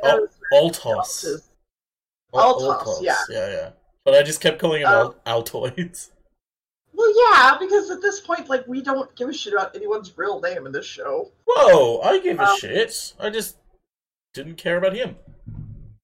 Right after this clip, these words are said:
Speaker 2: <laughs> Um,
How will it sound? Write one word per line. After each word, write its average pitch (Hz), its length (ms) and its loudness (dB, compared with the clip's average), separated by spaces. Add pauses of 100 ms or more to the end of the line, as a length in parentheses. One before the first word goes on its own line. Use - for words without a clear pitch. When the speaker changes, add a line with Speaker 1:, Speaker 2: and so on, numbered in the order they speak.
(120)
Speaker 2:
<laughs> - 100 -6 (1700)
Um, 226 380 4